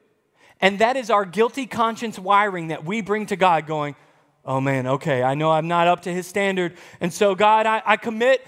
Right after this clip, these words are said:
I dedicate, I'm gonna love you. I mean it this time. I know I've said that a hundred times before, but this time, God, I really mean it."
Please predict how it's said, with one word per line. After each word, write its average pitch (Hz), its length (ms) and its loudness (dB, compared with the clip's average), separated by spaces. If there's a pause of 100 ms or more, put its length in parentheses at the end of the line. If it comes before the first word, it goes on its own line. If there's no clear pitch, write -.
(140)
I 196 80 0
dedicate, 247 540 0
I'm 226 160 2
gonna 254 200 -2
love 262 260 0
you. 233 100 -2
I 240 140 2
mean 262 200 -6
it 254 120 -8
this 226 120 -6
time. 233 240 2
I 214 120 -2
know 262 140 0
I've 269 180 0
said 269 260 0
that 262 260 2 (140)
a 220 100 4
hundred 247 360 -4
times 254 320 -6
before, 226 480 0 (200)
but 208 200 -6
this 339 240 0
time, 190 260 -8
God, 170 300 -2
I - 20 -6
really 156 300 -6
mean 139 180 -8
it." 123 140 -12